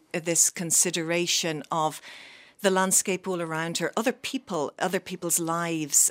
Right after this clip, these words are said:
uh, the environment, um, society, politics, and so on. Um, but she does have a very good life. And, uh, it was important to me in writing the book that, yes, she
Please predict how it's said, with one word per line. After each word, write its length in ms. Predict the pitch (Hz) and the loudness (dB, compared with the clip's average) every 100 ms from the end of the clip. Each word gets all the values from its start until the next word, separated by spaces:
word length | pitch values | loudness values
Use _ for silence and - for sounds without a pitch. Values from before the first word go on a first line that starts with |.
| - | 2
uh, 200 | 170 160 | 0 0
the 200 | 156 180 | 0 0
environment, 1000 | 175 160 170 170 170 165 156 147 - - 165 | 0 -4 -4 -2 -2 -2 -4 0 0 0 0
um, 200 | 160 160 | -2 0
society, 680 | 175 - 180 175 170 170 | 2 2 2 -2 0 -2
politics, 600 | 156 175 170 170 160 - | -4 -4 -4 -2 -4 -2
and 120 | 175 151 | -2 0
so 180 | 170 | 0
on. 160 | 156 151 - - - - - - | 2 0 -2 -14 -16 -18 -16 2
Um, 280 | 202 190 - | 4 4 0
but 400 | 190 214 214 - _ _ | 2 2 4 -8 _ _
she 180 | - 285 | 2 2
does 280 | 247 370 415 | 6 4 4
have 200 | 403 403 | 2 -2
a 40 | |
very 220 | 262 214 190 | 2 2 2
good 160 | 170 | -2
life. 380 | 165 147 - - _ - | -2 -4 -6 -16 _ 2
And, 260 | 208 202 - | 4 4 0
uh, 180 | 202 196 196 | 2 4 4
it 100 | 214 | 2
was 160 | 233 | 4
important 420 | 254 240 302 339 320 | 2 2 -2 0 -2
to 100 | 277 | 2
me 100 | 240 | 2
in 80 | 214 | 2
writing 280 | 202 190 | 0 0
the 60 | 196 | 0
book 260 | 208 196 - | 2 2 4
that, 260 | 190 - - - - _ | 2 2 -8 -20 -20 _
yes, 520 | - 240 320 - - - _ _ _ _ _ _ | 2 4 4 2 0 -2 _ _ _ _ _ _
she 540 | - - 254 233 226 | 0 2 4 2 2